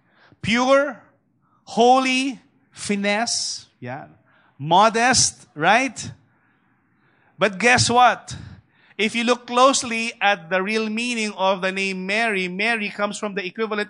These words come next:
Hebrew name Miriam, and the name Mary actually means rebellious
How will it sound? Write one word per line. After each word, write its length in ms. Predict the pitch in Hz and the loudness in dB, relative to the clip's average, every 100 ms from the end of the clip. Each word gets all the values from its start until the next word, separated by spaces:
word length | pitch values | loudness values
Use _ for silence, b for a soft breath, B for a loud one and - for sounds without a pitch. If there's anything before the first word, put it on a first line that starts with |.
| 208 | -6
Hebrew 320 | 202 196 208 | -6 -4 -6
name 420 | 202 208 196 170 | -4 -6 -6 -6
Miriam, 580 | 190 254 220 180 180 185 _ b b b 190 | -6 -4 -2 -2 -2 -6 _ b b b -2
and 240 | 202 208 | -2 0
the 280 | 202 202 - _ - | 0 0 -2 _ -12
name 540 | 170 226 269 269 240 | -6 -2 -2 -2 -2
Mary 420 | 247 254 220 202 - | 0 0 -2 -6 -4
actually 460 | 214 233 240 233 214 | -2 0 -2 -2 -4
means 340 | 208 214 - | -4 -4 -4
rebellious 1300 | 165 170 185 185 180 175 - - - - - - | -4 0 2 2 2 -2 0 0 0 -2 -6 -10